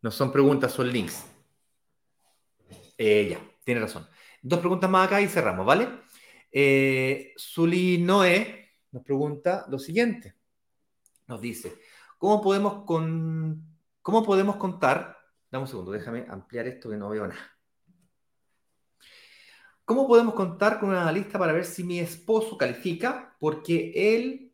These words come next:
es quien tiene la posibilidad de invertir. Bueno, eh, lo, lo que tú puedes hacer es val-, evelu-, eventualmente ver su ingreso familiar. No es obligatorio que sean inversiones individuales.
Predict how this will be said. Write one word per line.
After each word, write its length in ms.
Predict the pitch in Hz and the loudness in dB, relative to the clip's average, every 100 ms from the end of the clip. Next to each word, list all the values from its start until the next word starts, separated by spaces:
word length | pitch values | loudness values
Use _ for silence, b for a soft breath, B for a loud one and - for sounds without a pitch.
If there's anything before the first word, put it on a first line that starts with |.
| _ | _
es 280 | 156 156 - | -8 -8 -6
quien 260 | 170 165 | -6 -4
tiene 180 | 175 170 | -4 -2
la 120 | 165 | -2
posibilidad 480 | 147 - 139 143 143 | -4 -4 -2 -2 -2
de 80 | 143 | -2
invertir. 640 | 127 120 - - 85 - _ _ _ _ b b b b | -4 -4 -6 -12 -16 -18 _ _ _ _ b b b b
Bueno, 400 | 240 320 247 277 | 0 4 4 2
eh, 180 | 185 165 | 0 -2
lo, 520 | 156 156 165 165 165 165 | 0 4 6 6 6 4
lo 120 | 147 | 0
que 80 | 143 | -4
tú 140 | 170 | 0
puedes 180 | 180 190 | 2 2
hacer 220 | 185 202 | 0 -2
es 80 | 180 | 0
val-, 180 | 165 160 | -2 -2
evelu-, 300 | 143 147 151 | -2 -2 -2
eventualmente 880 | 135 131 127 127 165 165 170 175 175 | -4 -4 -6 -2 0 0 0 -2 -2
ver 200 | 165 170 | -2 -2
su 80 | 180 | -2
ingreso 320 | 156 170 170 | 0 0 -2
familiar. 560 | 165 165 214 151 151 - - | -4 -2 4 4 4 -6 -16
No 320 | 127 135 139 | -14 -6 -2
es 260 | 160 185 - | -2 -2 -6
obligatorio 540 | 165 160 151 175 175 | -2 0 0 -2 -4
que 80 | 165 | -4
sean 180 | 165 170 | -4 -2
inversiones 560 | 165 160 - 170 170 143 | -2 -4 -8 -8 -8 -10
individuales. 600 | 151 156 170 190 - | -6 0 6 6 4